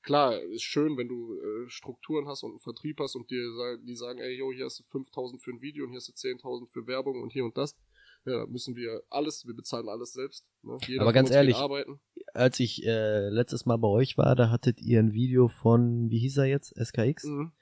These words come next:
Speaker 2: Und, ähm, ihr hattet mir so ein bisschen erzählt zu der Story und, ähm, ich sag jetzt nicht die Preise, weil er kosten,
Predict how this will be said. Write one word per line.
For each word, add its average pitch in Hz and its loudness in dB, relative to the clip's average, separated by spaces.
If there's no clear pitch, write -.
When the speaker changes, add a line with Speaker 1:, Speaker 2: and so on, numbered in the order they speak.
Speaker 2:
Und, 123 4
ähm, 113 4
ihr 110 2
hattet 127 2
mir 123 6
so 117 4
ein 110 -2
bisschen 113 -4
erzählt 139 2
zu 123 0
der 117 0
Story 139 2
und, 120 -2
ähm, 113 2
ich 104 -4
sag 120 4
jetzt 117 0
nicht 123 2
die 110 -2
Preise, 123 4
weil 113 6
er 104 4
kosten, - -4